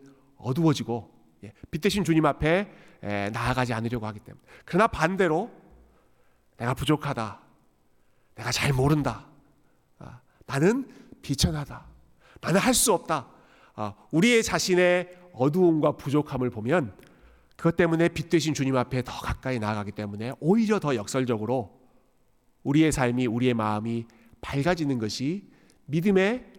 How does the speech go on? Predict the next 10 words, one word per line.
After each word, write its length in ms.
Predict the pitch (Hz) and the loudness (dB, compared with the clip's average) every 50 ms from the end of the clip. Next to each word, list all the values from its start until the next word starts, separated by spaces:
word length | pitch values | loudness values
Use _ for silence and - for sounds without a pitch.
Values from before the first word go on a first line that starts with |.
| - _ | -20 _
그 240 | - - - 147 117 | -20 -8 -6 -2 0
역설적인 600 | 113 113 - - 156 143 123 117 110 113 113 113 | 0 0 2 0 0 2 2 0 -2 -2 -4 -6
모습입니다. 600 | 104 104 - - - 110 104 98 - - - 113 - _ _ _ - - - - - _ | -6 -8 -10 -10 -10 -10 -12 -12 -16 -20 -20 -20 -20 _ _ _ -20 -20 -20 -20 -18 _
스스로를 520 | - - - - 240 240 240 226 226 226 | -4 0 2 2 4 4 4 4 4 2
밝다고 460 | 226 - 180 165 - - 190 180 185 | 2 0 -2 -2 2 2 2 2 2
생각하면 600 | 160 175 170 156 151 - 143 135 139 147 165 - - | 0 0 0 0 0 0 -2 -2 0 0 -2 -4 -4
어두워지고 720 | - 113 120 127 123 123 120 101 107 104 120 143 202 - _ _ _ _ _ _ _ _ _ _ | -8 -6 -6 -4 -4 -4 -4 -6 -10 -14 -14 -18 -18 -20 _ _ _ _ _ _ _ _ _ _
스스로를 680 | _ - 175 - - 180 160 143 160 175 202 233 226 - - - - - _ _ _ _ | _ -10 -8 -4 0 0 0 2 2 2 2 0 -2 -8 -16 -20 -20 -20 _ _ _ _
어둡다고 560 | - - 117 117 190 185 - 175 170 160 151 | -10 -8 -4 -4 -4 -2 0 0 0 0 0
생각하면, 600 | - 143 131 131 127 - 113 107 117 139 139 | -2 -2 -4 -4 -4 -6 -8 -8 -8 -10 -12